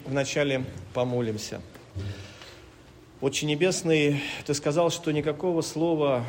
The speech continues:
в Писании невозможно разрешить самому собой, если не будет дано свыше. И сейчас мы молимся: даруй Духа Твоего Святого,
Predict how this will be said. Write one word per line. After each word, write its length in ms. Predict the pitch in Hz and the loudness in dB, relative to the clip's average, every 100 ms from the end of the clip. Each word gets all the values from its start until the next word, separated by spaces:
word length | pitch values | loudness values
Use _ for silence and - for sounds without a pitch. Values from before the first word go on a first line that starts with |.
| - | -8
в 60 | |
Писании 500 | - 131 151 156 156 | -8 -4 0 0 0
невозможно 640 | 143 131 123 131 170 139 131 | 0 0 0 -2 -4 -2 -4
разрешить 460 | 127 127 123 131 | -4 -6 -4 -6
самому 360 | 127 120 123 120 | -4 -4 -2 -4
собой, 600 | - 120 113 147 156 127 - - 131 | -4 -6 -4 -2 -2 -4 -10 -14 -6
если 500 | 123 120 127 117 113 | -4 -4 -4 -2 -2
не 100 | 127 | -4
будет 280 | 127 127 117 | -2 -2 -2
дано 240 | 110 120 117 | -2 -2 -2
свыше. 600 | - 123 156 151 135 110 101 - - - - - - | -6 -4 -4 -4 -6 -8 -10 -16 -18 -18 -18 -12 -6
И 40 | |
сейчас 380 | - 175 202 190 | -4 0 0 0
мы 100 | 165 | 0
молимся: 680 | 160 165 151 143 135 135 127 120 | 2 2 0 -2 0 2 2 0
даруй 380 | 127 135 147 131 | 0 2 2 0
Духа 480 | 123 135 151 160 151 | -2 0 2 2 0
Твоего 340 | 127 131 120 | -2 0 0
Святого, 680 | - 113 110 135 143 117 | -4 -8 -4 -2 -2 -4